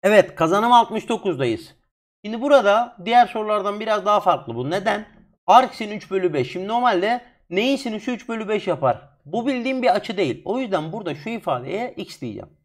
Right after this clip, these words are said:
Bak. Arc sin üç bölü beş eşittir x. Bu bildiğim bir değer değil. Ben x'i arıyorum. E bu ne demek? Arc sin karşıya sinüs diye geçer.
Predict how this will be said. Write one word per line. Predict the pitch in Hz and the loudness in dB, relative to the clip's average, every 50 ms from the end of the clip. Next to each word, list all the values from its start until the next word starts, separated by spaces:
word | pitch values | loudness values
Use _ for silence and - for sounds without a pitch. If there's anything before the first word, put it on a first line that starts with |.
| _ - - | _ -12 -12
Bak. | - - _ _ _ _ _ _ _ _ _ _ _ _ _ _ _ _ - | -12 -12 _ _ _ _ _ _ _ _ _ _ _ _ _ _ _ _ -2
Arc | - 220 262 277 - - - | 4 4 4 4 2 -4 -14
sin | - 143 131 156 - - _ _ _ _ _ _ _ _ _ _ _ _ _ _ _ _ _ _ _ _ _ _ _ _ _ _ _ 226 | -10 -10 -10 -10 -12 -18 _ _ _ _ _ _ _ _ _ _ _ _ _ _ _ _ _ _ _ _ _ _ _ _ _ _ _ -12
üç | 226 - - - | -12 -12 -8 -8
bölü | 143 117 107 - | -6 -6 -6 -4
beş | 147 190 - - | -6 -6 -6 -6
eşittir | - 156 139 185 180 - - 202 | -10 -10 -10 -10 -12 -8 -8 -8
x. | - 156 - - - - - - | -6 -6 -10 -10 -14 -20 -14 -6
Bu | 156 175 165 | -6 -4 -4
bildiğim | 185 180 170 202 202 196 190 | -4 -6 -4 -4 -4 -4 -2
bir | 180 | 2
değer | 180 185 180 180 180 180 | 8 10 10 10 10 6
değil. | 180 147 127 127 | 2 0 0 -2
Ben | 147 156 151 | -2 -2 -2
x'i | 151 156 - - 160 | -6 -8 -2 0 0
arıyorum. | 131 104 104 98 98 - _ _ _ _ _ _ _ _ _ _ _ _ _ _ _ - | 2 2 0 -8 -8 -12 _ _ _ _ _ _ _ _ _ _ _ _ _ _ _ -12
E | 131 | -8
bu | 165 202 233 | -6 -2 -2
ne | 269 277 | 0 0
demek? | 247 185 156 170 165 - - | 0 0 -2 -4 -6 -8 -2
Arc | 156 165 180 175 - | 2 2 2 2 0
sin | - 190 165 | -8 -8 -4
karşıya | - 165 147 131 131 135 120 117 | 0 0 0 0 0 -4 -6 -6
sinüs | - - 175 190 - - | -6 -6 -8 -8 -6 -4
diye | - 175 165 | -2 -2 -2
geçer. | 160 156 156 165 165 175 180 | -2 -4 -4 -4 -6 -6 -6